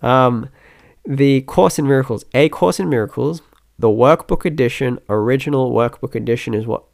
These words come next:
I recommend, is what Hawkins recommends, for reason because the original workbook calibrates at s-, uh, six hundred, whilst the textbook edition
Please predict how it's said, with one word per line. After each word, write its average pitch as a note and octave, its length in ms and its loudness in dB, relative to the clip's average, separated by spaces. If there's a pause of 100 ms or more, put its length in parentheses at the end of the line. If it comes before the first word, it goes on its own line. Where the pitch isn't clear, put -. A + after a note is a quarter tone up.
I B2 120 -2
recommend, C3+ 400 -2
is - 60 -8
what G#2+ 140 -2
Hawkins C3+ 360 0
recommends, C#3 540 -4 (480)
for A#2 200 -6
reason B2 320 -2
because A#2+ 380 -2
the A2+ 120 -2 (120)
original B2 520 0
workbook B2 520 0
calibrates A#2 640 -2
at A#2 100 -8
s-, - 220 -20 (120)
uh, A2 120 -4
six - 340 -4
hundred, C#3+ 380 -2 (840)
whilst A#2+ 340 -2
the A2+ 340 0
textbook C#3+ 540 -4
edition A#2+ 560 -4